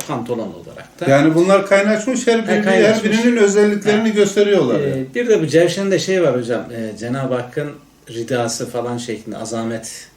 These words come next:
Speaker 1: ve öyle bir, e, bir şey var değil mi ifadeyi? Kıyafetle tarif ediyor Cenab-ı Hakk'ın kudret ve azameti, ridası ve,
Speaker 2: Hı, evet.
Speaker 1: e, öyle bir şey var.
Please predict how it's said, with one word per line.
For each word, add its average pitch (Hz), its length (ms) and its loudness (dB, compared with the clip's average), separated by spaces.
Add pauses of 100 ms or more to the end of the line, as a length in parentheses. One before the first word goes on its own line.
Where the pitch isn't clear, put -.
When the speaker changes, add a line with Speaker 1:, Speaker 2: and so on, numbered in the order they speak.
(120)
Speaker 1:
ve 107 340 -18
öyle 117 200 -8
bir, 196 80 -12
e, 107 580 -14 (640)
bir 165 120 -10
şey 151 300 -8
var 98 220 -12
değil 160 120 -12
mi 120 60 -10
ifadeyi? 98 480 -14
Kıyafetle 117 640 -10
tarif 95 300 -16
ediyor 95 220 -20
Cenab-ı 101 380 -20
Hakk'ın 101 340 -20
kudret 110 340 -14
ve - 40 -14
azameti, 98 560 -16
ridası 107 540 -12
ve, 110 80 -8
Speaker 2:
Hı, - 60 -12 (680)
evet. 101 360 -8
Speaker 1:
e, 143 40 -6
öyle 113 220 -6
bir 107 240 -10
şey 113 280 -8
var. - 300 -14